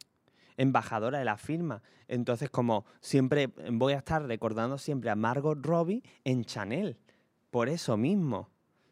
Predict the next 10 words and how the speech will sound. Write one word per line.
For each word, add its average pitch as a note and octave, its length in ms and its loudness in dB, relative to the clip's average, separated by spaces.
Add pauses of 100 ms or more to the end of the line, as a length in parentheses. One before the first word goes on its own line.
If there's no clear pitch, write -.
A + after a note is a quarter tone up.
¿sabes? A#2+ 320 -2
Entonces, B2 340 -2
como A2+ 400 -2
sigue C3 280 -6
un C3+ 160 -2
trayecto. G#2+ 480 -4
Yo A2+ 240 -2
a A#2 100 0
Lady A#2 300 -2
Gaga D#3 420 -2